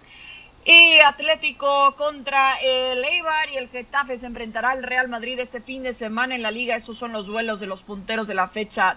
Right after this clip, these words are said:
treinta y uno también. El Getafe, eh, que tendrá siete ausencias, entre ellas, bueno, más bien el Real Madrid que tendrá estas siete ausencias, entre ellas Casemiro, Nacho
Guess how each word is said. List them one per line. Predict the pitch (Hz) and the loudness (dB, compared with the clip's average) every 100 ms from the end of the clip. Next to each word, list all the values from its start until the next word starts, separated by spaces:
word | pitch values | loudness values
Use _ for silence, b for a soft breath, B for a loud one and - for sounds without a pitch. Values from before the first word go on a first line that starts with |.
| - | -2
treinta | 247 254 277 247 - 233 | 0 0 0 -6 2 2
y | 226 | 2
uno | 262 262 247 226 | -4 -4 -4 -2
también. | 220 214 214 262 277 - B B B - | -2 -2 -2 -4 -4 -12 B B B 2
El | 247 240 240 | 4 4 2
Getafe, | 247 233 277 294 247 247 180 226 220 | -2 0 2 2 2 0 0 -2 -4
eh, | |
que | 226 | -6
tendrá | 214 220 233 240 | -10 -8 -6 -6
siete | 247 233 214 | -6 -6 -4
ausencias, | 208 285 285 262 247 240 | -4 -6 -6 -2 -2 -2
entre | 214 208 214 | -10 -8 -6
ellas, | 233 226 220 | -4 -2 -4
bueno, | 233 240 226 | -2 -2 -2
más | 226 220 | -2 -2
bien | 233 226 196 220 | -2 -2 -4 -4
el | 226 220 196 | -2 -2 -4
Real | 220 233 277 | 0 0 0
Madrid | 240 226 233 | -4 -6 -6
que | 214 | -8
tendrá | 208 190 190 | -8 -8 -8
estas | 196 196 - | -8 -16 -12
siete | 185 - | -12 -10
ausencias, | 160 226 226 208 196 | -10 -6 -6 -6 -10
entre | 185 180 175 190 | -12 -6 -2 0
ellas | 202 180 - | 0 -4 -6
Casemiro, | 156 - 151 208 226 196 175 - | -16 -16 -8 -2 0 0 -2 -4
Nacho | 185 208 214 - 190 | 0 2 2 -2 -4